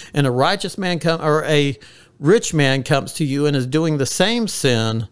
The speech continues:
then you are to judge them equally. "In righteousness you shall judge your neighbor,"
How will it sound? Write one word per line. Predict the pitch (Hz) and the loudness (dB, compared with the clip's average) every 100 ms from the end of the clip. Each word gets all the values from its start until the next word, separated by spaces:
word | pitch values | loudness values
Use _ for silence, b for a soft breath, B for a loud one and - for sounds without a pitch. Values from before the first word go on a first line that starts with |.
| _ _ _ _ _ - | _ _ _ _ _ -2
then | 135 151 147 | 2 2 2
you | 147 151 151 | -2 2 2
are | |
to | 147 | 2
judge | 135 123 175 185 151 - | -2 0 2 2 -4 0
them | 160 156 143 - | 2 0 -6 -4
equally. | 220 233 - 160 139 113 101 87 85 - _ _ _ _ _ - | -2 -2 -2 0 2 2 -2 -4 -10 -14 _ _ _ _ _ -6
"In | 143 123 | -2 0
righteousness | 117 127 165 - 151 156 - 143 | 0 0 0 -4 -6 -6 -6 -6
you | |
shall | - 127 120 | -4 -4 -4
judge | - 135 127 120 - | -2 0 0 -2 -4
your | 123 | -2
neighbor," | 120 117 107 87 80 | -2 -2 -4 -6 -8